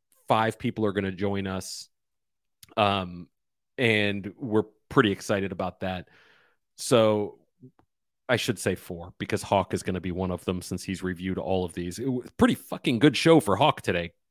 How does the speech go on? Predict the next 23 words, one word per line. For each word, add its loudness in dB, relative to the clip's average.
Christ, 0
I 4
didn't 0
even -2
realize 4
we 2
were 2
doing -2
both 2
of -8
those 2
today. 0
Um, 0
I, 0
at -6
least -4
I -4
think -10
he's -12
gonna -16
be -12
joining -12
me. -14